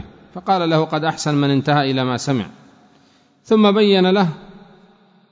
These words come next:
أن هناك ما هو أفضل من هذا، وهو ترك الرقية، وأن هناك ما هو أكمل، وهو في حديث رسول الله صلى الله عليه وعلى آله وسلم، يقول له: "أنت عملت بهذا الحديث، جزاك الله خيراً،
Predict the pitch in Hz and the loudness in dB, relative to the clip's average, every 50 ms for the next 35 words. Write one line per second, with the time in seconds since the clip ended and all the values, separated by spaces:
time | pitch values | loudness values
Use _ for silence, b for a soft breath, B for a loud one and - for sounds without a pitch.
0 | _ _ - 180 196 196 190 170 175 190 202 185 143 165 180 175 170 175 175 180 | _ _ 0 2 2 4 4 4 4 4 4 2 2 2 2 4 4 4 4 2
1 | 214 208 196 190 175 165 156 156 151 165 185 180 147 117 107 95 - - 143 139 | 2 0 0 0 2 2 4 4 4 4 4 4 2 0 -2 -6 -6 -6 -4 -2
2 | 143 151 143 - 160 147 - - 135 127 147 156 170 147 113 - - - - - | 0 0 0 0 -2 -2 -2 -2 -2 -2 -2 -2 -2 -4 -4 -6 -8 -14 -20 -20
3 | - _ _ _ b b b b b b b b _ _ 117 127 151 160 147 156 | -20 _ _ _ b b b b b b b b _ _ -2 2 2 4 4 4
4 | 170 180 160 139 151 165 165 151 151 151 131 165 196 196 180 185 170 147 123 107 | 4 2 0 0 0 2 2 4 4 4 2 0 0 0 2 2 2 2 0 -2
5 | 92 - - 135 123 135 143 135 143 135 139 151 160 160 147 151 147 - - 160 | -4 -8 -10 -6 -4 -4 -4 -4 -4 -4 -2 0 0 2 2 0 -2 -2 -2 0
6 | 151 143 143 139 143 156 143 123 - - - - - B B B B B B B | 0 2 2 2 2 2 2 0 -2 -8 -16 -20 -20 B B B B B B B
7 | B B - - 156 147 147 147 143 147 156 156 147 143 143 139 139 143 143 147 | B B -4 -2 0 2 2 2 2 2 2 2 2 2 2 2 2 2 2 0
8 | 143 143 135 139 139 139 135 131 - 151 139 131 127 120 120 123 127 - - 190 | 2 2 2 2 2 0 -2 -2 -4 -4 -2 -2 -2 -2 -2 -4 -4 -2 -2 0
9 | 190 170 170 170 190 180 - 160 156 180 190 185 165 - 170 170 180 175 170 160 | 0 2 2 0 0 0 0 0 0 0 0 0 0 0 0 2 2 2 0 0
10 | - 175 170 165 185 190 175 185 - - - - - 196 156 170 180 165 151 165 | 0 0 0 2 2 2 2 0 -4 -12 -20 -16 -12 -10 -6 -4 -4 -4 -4 -4
11 | 170 165 165 147 - 156 143 127 117 104 87 | -2 -2 -2 -2 -2 -2 -2 -2 -2 -4 -6